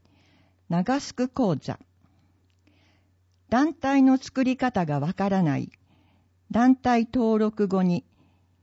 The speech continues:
何から始めていいのかわからないなどのお悩みについて、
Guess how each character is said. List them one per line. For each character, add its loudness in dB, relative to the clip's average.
何 -2
か -4
ら 0
始 -4
め 0
て 0
い 0
い -2
の -2
か -8
わ -4
か -8
ら -2
な -2
い -4
な -2
ど -4
の -6
お -4
悩 0
み 2
に 0
つ -6
い -2
て、 -12